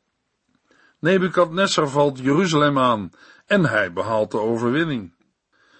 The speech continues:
Is Babels macht te groot voor de Heere, de God van Israël?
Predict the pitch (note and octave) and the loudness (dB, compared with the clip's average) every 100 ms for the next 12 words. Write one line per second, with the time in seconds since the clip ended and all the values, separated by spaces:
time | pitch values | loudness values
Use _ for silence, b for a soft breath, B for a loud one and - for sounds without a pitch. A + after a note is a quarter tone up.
0 | b b C3+ A#2 G#2 C3+ E3+ F#3+ E3+ D3+ | b b -6 -6 -2 0 0 0 -2 -4
1 | D3 D#3 D3+ - - C#3 - C3 E3+ F#3 | -2 0 0 -4 -2 -2 0 2 2 2
2 | F3+ - D3+ D3 C#3 F3+ F#3+ B2 B2+ G3 | -4 -2 0 2 2 2 2 0 -4 -6
3 | B2+ A#2+ F3 F3 - D#3+ - F#3+ D#3+ D#3 | -6 -2 -2 -2 -4 -4 -2 -2 0 0
4 | E3 F3 | -2 -6